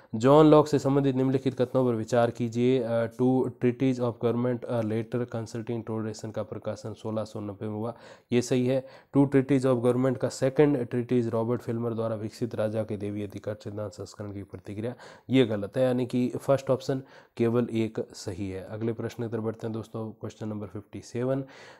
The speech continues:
निम्नलिखित में से किन विचारकों के अनुसार प्राकृतिक अवस्था में संपत्ति की संस्था विद्यमान नहीं थी? तो संपत्ति की, अ, जो दोस्तों संस्था है, मतलब संपत्ति नामक जो चीज़ें हैं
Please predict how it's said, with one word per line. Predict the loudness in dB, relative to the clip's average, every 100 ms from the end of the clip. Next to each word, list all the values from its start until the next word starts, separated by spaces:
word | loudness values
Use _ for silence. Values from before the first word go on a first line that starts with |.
| 2
निम्नलिखित | 6 6 4
में | 4 2
से | 2
किन | 2 4
विचारकों | 4 4 2 2 0 2
के | 2
अनुसार | 2 0 0 0 0
प्राकृतिक | 0 -2 0 -2 0 0
अवस्था | 0 -2 -4
में | -4 -4
संपत्ति | -4 -4 -2 -6 -2 -2
की | -2
संस्था | -4 -6 -8 -6 -8
विद्यमान | -6 -10 -8 -6 -6
नहीं | -6 -8 -8 -8
थी? | -8 -8 -10 -14 -20 -20 -20 -6
तो | -2 -2 -2 -6 -16 _ -8
संपत्ति | 2 2 6 4 6 0
की, | 2 0 2
अ, | 2 2
जो | 2 -2
दोस्तों | -2 -2 -2 -2 -2
संस्था | -4 -2 -2 -2 -4
है, | -4
मतलब | -4 -6
संपत्ति | -6 -6 -4 -2 0 0
नामक | -2 -2
जो | -2 -6
चीज़ें | -4 -2 0 -2
हैं | -4